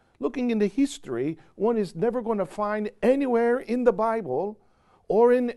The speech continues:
any historical documents for that matter that Jesus was born on December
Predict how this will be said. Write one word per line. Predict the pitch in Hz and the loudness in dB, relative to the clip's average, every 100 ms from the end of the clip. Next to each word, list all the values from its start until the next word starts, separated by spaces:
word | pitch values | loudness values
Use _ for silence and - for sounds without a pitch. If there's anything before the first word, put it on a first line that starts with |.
| - | 4
any | 262 302 294 | 6 6 4
historical | 220 240 - - 226 247 233 226 190 | -2 -8 -10 -8 -4 -2 -2 -2 -6
documents | 147 190 202 190 151 135 135 | -4 -6 -4 -6 -6 -6 -8
for | - | -10
that | 143 135 | -6 -8
matter | 202 247 220 202 220 226 - _ | -6 -6 -4 -4 -6 -8 -20 _
that | - 135 202 | -8 -8 -8
Jesus | 107 202 277 277 269 269 | -2 2 2 0 -8 -6
was | 277 185 | -6 -8
born | 113 101 117 262 175 92 104 190 - _ _ | -14 -8 -2 0 0 -4 -8 -10 -12 _ _
on | 190 240 180 | -6 -4 -6
December | 190 175 - 147 135 90 101 | -8 -10 -6 -6 -6 -6 -8